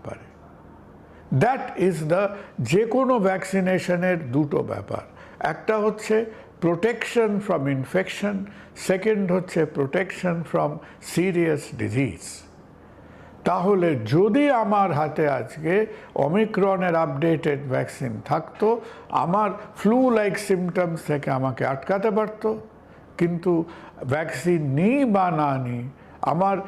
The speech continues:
একটা সিরিয়াস গন্ডগোল হবার সম্ভাবনা এমনিতেই কম। তাহলে এখন যদি এখন সিঙ্গাপুর, যেখানে প্রচুর ভাইরাস, যেখানে প্রচুর টেস্ট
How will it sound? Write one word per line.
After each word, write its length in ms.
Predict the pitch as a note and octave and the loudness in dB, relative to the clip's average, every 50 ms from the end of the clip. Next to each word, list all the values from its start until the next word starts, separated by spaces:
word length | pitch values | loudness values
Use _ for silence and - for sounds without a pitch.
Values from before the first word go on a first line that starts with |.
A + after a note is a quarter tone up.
| - - - | -8 -4 -2
একটা 340 | D#3 D3 C#3 - - C#3+ | -2 -2 -2 -2 -2 -2
সিরিয়াস 640 | C#3 - - E3+ G3 A#3 A3+ A#3+ A#3 A3+ G#3+ F3 F3 | -2 -2 0 0 2 2 4 4 4 4 2 0 0
গন্ডগোল 600 | D#3 D#3+ E3 E3 E3 E3 D#3+ D3+ D#3 D#3 D#3 D3 | 0 0 0 0 0 0 0 0 2 2 2 2
হবার 300 | C3 D3 C#3 C#3+ C#3+ C3 - - | 2 2 2 2 0 0 -2 -2
সম্ভাবনা 680 | D3 C3+ C3 C3 C3 C3+ C3+ C3 C3 B2+ C3 C#3+ E3+ F#3+ - - - - - - | -2 -2 -2 0 0 -2 -2 -2 -4 -4 -4 -4 -4 -6 -8 -12 -20 -16 -6 -4
এমনিতেই 540 | C3 B2 B2 A#2+ B2 B2 B2 - A#2 G2+ G#2 - - | -2 -2 -2 -2 -2 -4 -4 -6 -8 -10 -10 -10 -12
কম। 220 | - - - G2+ G2+ - - - - - - - - - - - - - - - - - - - - - - - - - | -12 -12 -12 -14 -16 -18 -20 -20 -20 -20 -20 -20 -20 -20 -20 -20 -20 -20 -20 -20 -20 -20 -20 -20 -20 -20 -20 -14 -6 -4
তাহলে 360 | E3+ F3 F#3+ G3+ G#3 G3+ F#3+ | -2 -2 0 2 2 2 2
এখন 520 | F#3+ G#3 G3+ - - B3+ C4 C4 A#3 A3 - - - - - - - - | 2 0 -2 0 2 2 2 4 2 -2 -6 -10 -16 -20 -20 -12 -2 2
যদি 280 | C#3 F#3 G3 G3+ G#3 | 2 4 4 4 4
এখন 360 | G3 F#3+ F#3+ - G3+ G3 F#3 E3+ | 4 2 0 0 -2 -2 -2 -2
সিঙ্গাপুর, 760 | - - E3+ F3 F#3 G3 G#3 A3 - G#3+ G#3 G#3 G#3 G3+ G3+ - - - - - - - | -2 0 0 2 4 4 2 2 2 0 2 2 2 2 0 -6 -12 -16 -18 -10 -2 0
যেখানে 420 | D3 F#3 F3 G3 G3+ F#3 F#3+ F3+ | 0 2 2 2 0 0 0 0
প্রচুর 520 | F#3 - F#3 G3+ G3+ - A#3+ C4 B3+ A3+ | 0 2 2 2 2 2 2 2 2 2
ভাইরাস, 480 | G3 F3 F#3 G3 F#3+ G3 F#3 G3 F#3+ E3+ - - - | 2 0 0 0 0 2 2 2 0 0 -2 -4 0
যেখানে 480 | E3+ E3 D#3+ F3+ F#3+ F#3 F3+ F#3 F3 F3+ - - - - - | 0 0 2 0 0 0 2 0 0 -2 -6 -12 -16 -4 0
প্রচুর 440 | F#3+ G3 G3 G3 G3+ G3+ G3 F#3 - - - - - | 2 2 2 4 4 4 4 4 2 -2 -10 -2 0
টেস্ট 340 | G#3+ A3+ A3 A3 - - | 2 2 2 0 -4 -8